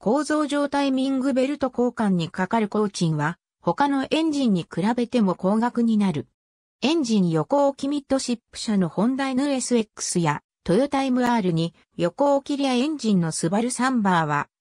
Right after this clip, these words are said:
エンジン搭載状態で交換可能であるが、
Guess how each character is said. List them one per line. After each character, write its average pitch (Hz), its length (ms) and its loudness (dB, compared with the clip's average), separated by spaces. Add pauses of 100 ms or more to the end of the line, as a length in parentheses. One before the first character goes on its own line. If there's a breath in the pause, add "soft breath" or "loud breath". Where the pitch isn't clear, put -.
(120)
エ 170 100 2
ン 277 100 2
ジ 302 140 -4
ン 294 80 -2
搭 254 240 0
載 262 280 -2
状 262 220 0
態 185 260 0
で 165 200 -2 (240)
交 254 200 0
換 262 280 -2
可 285 140 -2
能 269 240 0
で 240 120 0
あ 214 140 2
る 196 100 0
が、 165 240 -2